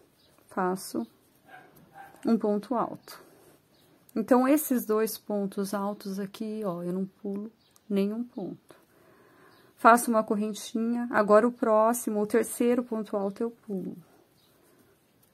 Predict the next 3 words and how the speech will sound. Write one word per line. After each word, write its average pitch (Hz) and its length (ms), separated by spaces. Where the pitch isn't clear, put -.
Faço 208 440
uma 240 200
correntinha, 214 880